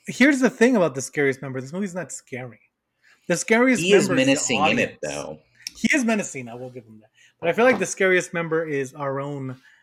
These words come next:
Speaker 1: He's he, Ken Hinkle is
Speaker 2: <laughs> I was
Speaker 1: holding a mirror up to us.
Speaker 2: He's, it's like, yeah, he's, it's a literal mirror.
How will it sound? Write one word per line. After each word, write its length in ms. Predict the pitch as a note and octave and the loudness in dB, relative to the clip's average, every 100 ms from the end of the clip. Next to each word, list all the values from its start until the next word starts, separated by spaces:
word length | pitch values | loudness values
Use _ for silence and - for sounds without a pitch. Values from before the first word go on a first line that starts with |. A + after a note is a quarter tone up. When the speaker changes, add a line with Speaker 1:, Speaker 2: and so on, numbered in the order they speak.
| _ | _
Speaker 1:
He's 360 | _ - E3+ F#3 A3 G#3+ - - | _ -2 -2 -2 -12 -12 -14 -10
he, 100 | G3+ | -8
Ken 320 | - C#4 G#3+ | 0 2 2
Hinkle 580 | D3 D3+ G#3 - C#3 C3+ | 2 0 0 0 -2 -2
is 180 | C3+ C3 | -8 -6
Speaker 2:
<laughs> 40 | |
I 20 | |
was 60 | G#2 | -2
Speaker 1:
holding 460 | D#3 C#3+ C#3+ C#3+ D#3 | -2 -2 -6 -8 -8
a 340 | C3 B2+ B2 - _ _ _ _ _ _ - | -8 -8 -12 -18 _ _ _ _ _ _ -12
mirror 380 | C#3 D#3+ C#3+ B2 | -6 -4 -4 -6
up 180 | B2 - | -12 -14
to 180 | C3 A#2 | -14 -14
us. 400 | A2 - - B2 | -16 -18 -14 -10
Speaker 2:
He's, 240 | G#2 F#2+ | -10 -10
it's 220 | F#2+ - F#2 | -10 -6 -2
like, 240 | F2 - | 0 0
yeah, 260 | F2+ E2+ D#2+ | 0 0 -4
he's, 240 | - F2+ - | -12 -14 -14
it's 240 | F2 - | -14 -8
a 60 | F#2 | -6
literal 400 | F2 F2 F2 E2+ | -4 -4 -2 -2
mirror. 260 | E2+ E2+ | -4 -8